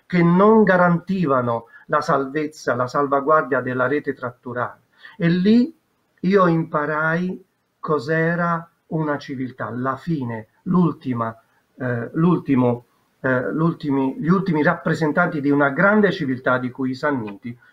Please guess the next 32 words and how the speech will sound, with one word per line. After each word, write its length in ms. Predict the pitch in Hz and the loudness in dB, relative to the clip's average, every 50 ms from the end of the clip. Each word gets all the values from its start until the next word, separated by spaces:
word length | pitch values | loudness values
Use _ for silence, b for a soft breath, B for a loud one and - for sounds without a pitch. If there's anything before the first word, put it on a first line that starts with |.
| b b | b b
erano 340 | - 147 143 143 139 143 | -2 0 2 2 2 0
stati 300 | 135 139 139 120 - - | 0 -2 -4 -6 -6 -6
capostipiti. 720 | - 127 120 - 120 113 - - 117 107 - 110 - - 135 | -10 -10 -8 -8 -10 -12 -12 -16 -18 -16 -16 -16 -14 -8 -4
Ebbene, 500 | 160 151 135 135 123 117 120 120 120 _ b b b b b b b | -4 -2 -2 0 -2 -2 -2 -4 -8 _ b b b b b b b
la 120 | b 165 156 | b -4 0
faccio 380 | 160 202 220 214 - 196 147 | 0 0 0 0 0 0 0
breve, 420 | - 143 127 123 117 110 127 131 - - | 2 2 0 0 0 -2 -4 -8 -6 -2
mi 140 | 170 175 | 0 0
interrompo 560 | 180 180 180 185 170 180 190 190 190 185 170 175 | 0 2 2 0 0 0 -2 -2 -2 -4 -4 -4
qui 280 | - 156 139 117 - _ _ _ _ _ | -2 -4 -4 -4 -6 _ _ _ _ _
con 200 | - - 151 139 | -6 -2 0 0
il 80 | 143 139 | 2 2
racconto 420 | 139 143 - - 175 175 175 165 | 2 0 0 0 0 0 0 0
della 240 | 147 135 131 123 123 | 0 -2 -2 -2 -4
transumanza 800 | 120 123 123 123 120 120 - 135 123 123 117 107 110 110 - 127 | -4 -4 -6 -6 -8 -8 -8 -6 -6 -6 -6 -6 -10 -10 -8 -8
dei 180 | 117 123 113 110 | -6 -6 -6 -8
Colantuono, 600 | - 117 117 113 110 110 107 - 113 104 - _ B B B B B | -8 -8 -8 -8 -10 -12 -14 -12 -14 -14 -14 _ B B B B B
ma 120 | - 156 165 | 0 2 2
io 140 | 175 185 175 | 4 4 4
devo 260 | 165 165 160 165 165 | 4 4 6 6 6
a 40 | 165 | 6
loro 680 | 170 170 180 185 196 196 202 208 220 233 226 B B B B B | 4 4 4 4 6 6 6 6 4 4 2 B B B B B
l'innamoramento 1400 | B - 147 156 160 175 190 190 185 185 185 185 180 180 180 180 175 180 175 175 180 190 175 147 131 131 - 135 | B -6 -4 -2 0 0 2 2 2 4 4 4 4 4 6 4 6 6 4 4 4 4 4 2 2 0 2 2
o 140 | 143 156 | 4 4
il 100 | 160 160 | 4 2
nuovo 420 | 165 175 196 214 214 190 - 131 135 | 0 2 4 4 4 4 2 0 -2
innamoramento, 800 | 131 127 127 127 127 131 131 127 143 156 151 135 139 143 135 123 | -2 -2 -4 -4 -4 -4 -2 -2 -2 -2 -2 -2 -4 -4 -6 -6
avevo 240 | 113 113 123 113 117 | -8 -8 -8 -10 -8
lasciato 380 | 113 120 120 - 147 143 127 | -10 -8 -6 -6 -6 -6 -6
la 80 | 120 117 | -10 -8
mia 140 | 120 120 120 | -8 -10 -10
regione 380 | 117 123 120 139 143 131 117 | -10 -8 -4 -4 -4 -4 -4